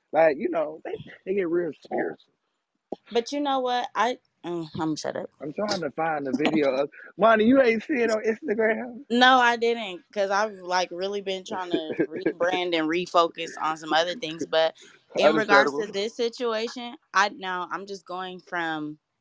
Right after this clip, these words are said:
Speaker 2: my perspective. I can't go from her perspective. I haven't seen the video out, nothing.
Speaker 1: Mm-hmm.
Speaker 2: Um, but first of all, what were you doing in this time up until your fifties or sixties?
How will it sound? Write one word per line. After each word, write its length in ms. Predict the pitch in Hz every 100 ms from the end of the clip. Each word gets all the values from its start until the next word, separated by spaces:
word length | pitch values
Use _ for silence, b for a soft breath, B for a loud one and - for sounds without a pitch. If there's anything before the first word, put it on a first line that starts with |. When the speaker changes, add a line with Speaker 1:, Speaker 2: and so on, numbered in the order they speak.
| _ _ _ _ _ _ _ _ -
Speaker 2:
my 260 | 175 175
perspective. 680 | 180 180 160 165 156 - 139 143
I 100 | 143
can't 300 | 185 165 165
go 160 | 175
from 180 | 170 170
her 160 | 160 156
perspective. 520 | 160 - 156 151 147
I 140 | 156
haven't 320 | 165 147 147
seen 200 | - 156
the 60 | 160
video 380 | 156 156 151 147
out, 200 | 143 143 B B B B
nothing. 460 | 165 170 165 120 - -
Speaker 1:
Mm-hmm. 320 | 90 90 95 - -
Speaker 2:
Um, 460 | 185 180 170 165 - _ -
but 220 | 208 208
first 300 | 262 311 -
of 100 | 208
all, 280 | 180 165 170 _
what 360 | - 214 269 311
were 120 | 311
you 300 | 247 254 233
doing 500 | 196 226 269 311 330 - - _ _ _ _ _ _ _
in 220 | 214 226 220
this 200 | 220 -
time 380 | 247 220 214
up 200 | 190 190
until 560 | 185 180 202 185 175 - _ _ 170
your 180 | 175
fifties 460 | 170 190 190 175 143
or 60 | 151
sixties? 580 | 151 - - - -